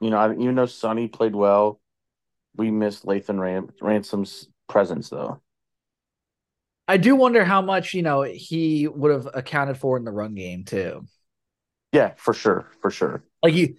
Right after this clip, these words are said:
Speaker 1: But
Speaker 2: do you think, do you think, do you think it was more a tribute to, uh, not having Ransom and, like, Burke out there, the run defense? 'Cause I could see that argument.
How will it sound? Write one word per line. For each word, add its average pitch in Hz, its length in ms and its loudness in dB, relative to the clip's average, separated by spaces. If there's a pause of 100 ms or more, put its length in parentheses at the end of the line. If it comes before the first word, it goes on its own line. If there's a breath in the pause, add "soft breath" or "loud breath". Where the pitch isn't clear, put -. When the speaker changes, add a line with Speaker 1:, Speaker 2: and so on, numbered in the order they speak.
(140 loud breath)
Speaker 1:
But 147 120 6
Speaker 2:
do 156 60 4
you 165 80 6
think, 185 340 -6
do 185 100 2
you 185 80 6
think, 190 380 4
do 165 80 2
you 165 100 6
think 175 140 4
it 165 40 4
was 160 180 2
more 165 220 2
a 156 60 2
tribute 165 380 -2
to, 139 320 0
uh, 123 320 2 (240)
not 143 220 -2
having 127 320 -2
Ransom 254 640 -2
and, 143 180 -8
like, 120 240 -4
Burke 196 360 0
out 226 240 -6
there, 226 420 -6 (420 soft breath)
the 202 80 -2
run 214 260 0
defense? 220 520 -2
'Cause 208 160 -4
I 320 160 2
could 349 160 -6
see 127 220 -6
that 101 340 -6
argument. 101 600 -4